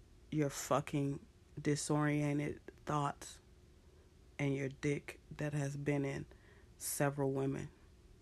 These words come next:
And I don't understand why you men don't understand that you're putting your hard dick in somebody's vagina and you are exchanging energies.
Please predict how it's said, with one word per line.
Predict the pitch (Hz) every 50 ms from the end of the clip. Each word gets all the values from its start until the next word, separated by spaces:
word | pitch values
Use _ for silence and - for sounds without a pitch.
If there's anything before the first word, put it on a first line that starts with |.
| - - - - - - - - - - - - - - - - - - - - - - - - - - - -
And | - 151 147 147
I | 143
don't | 143 151 143 143 147 - - - -
understand | 151 147 139 135 135 - - - 151 143 139 139 135
why | 135 135 139 139
you | 139 139 143 156 175 185
men | 175 170 151 143 139 143 139 135 135 127
don't | - 135 131 131 127 - -
understand | 139 143 143 147 139 123 - - - - - 156 151 151 139 135 131 131 131 123 - - - - - - - -
that | 143 143 135 - -
you're | 131 120 - -
putting | - - - 175 165 175 175 170 165 165 165 165 - - -
your | - 139 139 135 131 143 147
hard | 147 143 - - 156 147 147 151 156 156 156 156 151 147
dick | - 170 165 143 - - - - - - - - - - - - -
in | 139 135
somebody's | 131 - - - 156 143 151 147 147 147 147 143 139 139 139
vagina | 139 131 127 123 - - 165 160 151 147 143 135 131 139 - - - - - -
and | - 139
you | 135 143 156 151 147
are | 139 135 135 127
exchanging | 123 - - - - - 156 156 156 151 151 151 156 156 143 - -
energies. | - 143 147 139 131 127 - 117 110 107 - - -